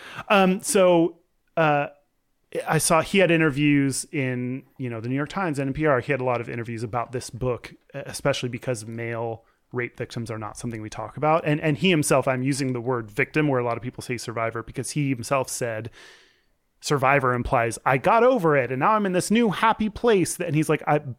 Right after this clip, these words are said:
but I'm not there and I probably will never get there. It's always something I have to deal with." So he himself says he is a rape victim.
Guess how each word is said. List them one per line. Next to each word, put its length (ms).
but 120
I'm 260
not 340
there 220
and 100
I 100
probably 460
will 140
never 300
get 360
there. 200
It's 140
always 180
something 160
I 20
have 100
to 120
deal 60
with." 100
So 240
he 380
himself 400
says 280
he 120
is 120
a 120
rape 360
victim. 600